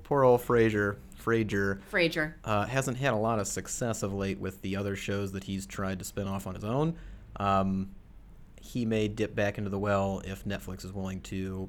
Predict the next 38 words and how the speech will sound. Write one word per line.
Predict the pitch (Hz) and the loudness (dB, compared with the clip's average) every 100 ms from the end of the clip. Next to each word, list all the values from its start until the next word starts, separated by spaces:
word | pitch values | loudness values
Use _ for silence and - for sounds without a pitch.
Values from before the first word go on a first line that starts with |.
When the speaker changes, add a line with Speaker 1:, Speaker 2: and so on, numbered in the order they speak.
| - | -6
Speaker 1:
pay | 110 | -4
him | 95 | -2
the | 95 | -2
money. | 101 123 135 135 - - | 0 0 -2 -6 -16 -8
And | 101 | -2
also, | 113 117 107 101 98 95 - - - - - | 0 0 2 2 2 -2 -12 -20 -20 -16 -8
Netflix | 135 - 233 240 | -6 -4 -4 -4
is | 180 | -2
always | 165 175 | 0 -2
kind | - - 160 185 | -4 -4 -2 -4
of | - | -8
courting | - 147 160 143 127 123 | 0 2 4 2 0 -4
an | 120 | -2
older | 117 127 113 | -2 0 2
audience, | 117 120 98 95 | 2 2 -2 -4
trying | 107 107 | -4 -2
to | 101 | -4
expand | 95 - 104 104 104 98 - - - | -6 -6 -2 0 0 -2 -6 -12 -8
that | 98 - | -8 -6
subscription | 95 - 107 - 101 98 95 98 - - - - | -10 -6 -6 -4 -2 -2 -2 -6 -16 -20 -20 -8
base | 101 101 - | -6 -4 -6
of | 98 | -8
theirs. | 104 90 87 - | -8 -8 -8 -8
You | 95 | -8
know, | 90 92 | -8 -8
like, | 90 | -8
they | 98 98 | -6 -4
need | 104 95 | -4 -6
to | 92 | -6
appe-, | - 101 98 | -6 -6 -6
appeal | 104 110 101 | -4 0 0
to | 98 | 0
as | 95 | -4
many | 98 95 | -4 -4
different | 95 95 | -4 -6
demographics | 95 95 95 95 - | -6 -4 -6 -8 -12
as | - | -6
possible. | 123 120 - 104 | -2 -2 -2 -6